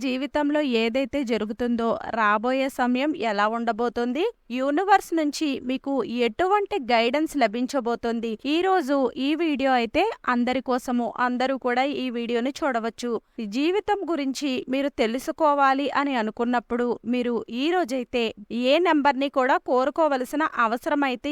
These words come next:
ఏమీ లేదు. కేవలము ప్రార్థన చేయండి. హనుమంతుడిని, శ్రీరాముడిని ఇద్దరిని ప్రార్థన చేయండి. మీ మనసులో ఏవైతే ఇబ్బందులు ఉన్నాయో, వాటి గురించి తలుచుకోండి. మీరు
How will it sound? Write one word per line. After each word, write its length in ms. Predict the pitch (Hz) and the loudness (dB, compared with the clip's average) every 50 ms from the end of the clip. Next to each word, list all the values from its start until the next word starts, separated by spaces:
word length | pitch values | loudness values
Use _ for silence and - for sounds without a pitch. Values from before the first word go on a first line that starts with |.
| 285 247 233 | 0 0 0
ఏమీ 180 | 233 240 254 247 240 | 0 -2 -2 0 0
లేదు. 220 | 226 220 208 233 220 - - _ - | 0 0 0 0 -2 -4 -6 _ -2
కేవలము 640 | 269 233 226 240 254 254 254 233 220 214 226 254 277 - _ - | 0 2 2 2 2 2 2 2 2 2 0 -2 -4 -6 _ -4
ప్రార్థన 500 | 269 226 208 214 240 240 220 220 294 294 302 - | -2 0 2 2 0 0 0 0 0 0 0 -2
చేయండి. 440 | 320 262 240 226 233 240 220 233 240 214 - _ _ _ - | -2 -2 -2 0 0 0 0 -2 -2 -4 -6 _ _ _ -2
హనుమంతుడిని, 840 | 302 269 269 285 339 392 415 381 370 - 381 359 269 320 285 302 302 339 - | 0 2 2 2 0 0 0 -2 -2 -2 -2 -2 -2 0 -2 -2 -2 -2 -4
శ్రీరాముడిని 720 | - - 254 254 269 277 269 262 262 247 254 254 254 254 254 240 - - 240 | -6 -6 -4 -2 0 2 4 4 2 2 0 -2 -2 -2 -4 -6 -6 -4 -4
ఇద్దరిని 360 | 226 190 220 262 262 277 311 339 - | -2 0 0 0 0 2 -2 -2 -2
ప్రార్థన 420 | 269 254 240 220 220 190 202 247 269 262 - | 0 2 2 2 0 0 -2 -2 -2 -2 -2
చేయండి. 420 | 277 269 247 254 247 240 233 254 233 - _ _ _ - | -4 -4 -4 -2 -2 -2 -2 -4 -6 -6 _ _ _ -2
మీ 100 | 294 359 392 381 | 0 2 2 4
మనసులో 400 | 349 269 269 285 - 339 320 359 370 330 262 | 4 2 2 0 -2 0 0 2 2 2 2
ఏవైతే 380 | 247 247 254 269 285 247 - 302 311 269 - 240 | 2 2 2 0 -2 0 -2 -4 -4 -2 -4 -6
ఇబ్బందులు 440 | 247 202 202 269 277 277 269 311 302 277 233 | -6 -4 -2 0 0 0 0 0 0 0 0
ఉన్నాయో, 400 | 226 233 233 226 226 233 226 220 - - 220 202 233 | 0 0 0 0 2 0 0 -2 -2 -6 -4 0 2
వాటి 300 | 226 233 269 294 - 370 269 339 | 4 4 4 4 0 -2 -2 -2
గురించి 260 | 262 226 247 - 359 - | -2 -2 -2 -4 2 4
తలుచుకోండి. 600 | 370 285 247 240 - - - 240 240 240 233 247 247 - _ - - | 4 4 4 0 -6 -4 -4 -2 -2 0 -2 -2 -4 -4 _ -6 -2
మీరు 160 | 311 370 415 | -2 0 0